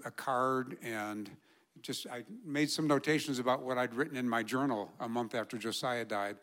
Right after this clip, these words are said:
And then I did it again, like, maybe after three or four months, and I think I may have taken him out to lunch once. And a while later, I'm driving by his house, and he's outside with two people, and so I stopped to say hi,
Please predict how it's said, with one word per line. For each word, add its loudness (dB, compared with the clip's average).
And 4
then 8
I 8
did 8
it 2
again, 6
like, 2
maybe 2
after 2
three -4
or 0
four 2
months, 0
and -6
I -8
think -2
I 0
may 0
have -2
taken -4
him -2
out -2
to -6
lunch -4
once. -6
And -2
a -4
while 4
later, 4
I'm 2
driving 4
by 2
his 0
house, -2
and 2
he's 2
outside 2
with -6
two -4
people, -2
and -4
so -2
I 2
stopped -2
to -4
say -2
hi, 0